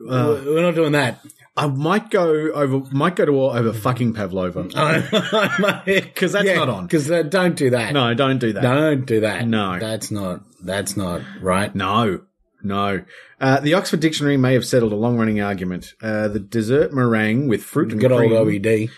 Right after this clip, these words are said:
Speaker 2: was named after, uh, the Russian ballerina.
Speaker 1: Yep. Pavlova.
Speaker 2: Egg white, yes.
Speaker 1: Yeah. <laughs>
Speaker 2: Uh,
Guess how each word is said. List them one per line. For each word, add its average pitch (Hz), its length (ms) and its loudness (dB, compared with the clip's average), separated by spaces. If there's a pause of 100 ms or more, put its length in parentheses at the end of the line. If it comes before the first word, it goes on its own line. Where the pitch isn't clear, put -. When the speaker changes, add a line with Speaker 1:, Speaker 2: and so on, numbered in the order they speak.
(140)
Speaker 2:
was 113 220 2
named 135 360 2
after, 120 540 2
uh, 104 80 -10
the 101 100 -6
Russian 117 360 0
ballerina. 110 680 0 (260)
Speaker 1:
Yep. 120 320 0 (1400)
Pavlova. 98 460 -2 (180)
Speaker 2:
Egg 143 180 -2
white, - 300 -8 (120)
yes. 113 360 -4
Speaker 1:
Yeah. 131 240 0 (480)
<laughs> 175 80 2 (1400)
Speaker 2:
Uh, 110 500 2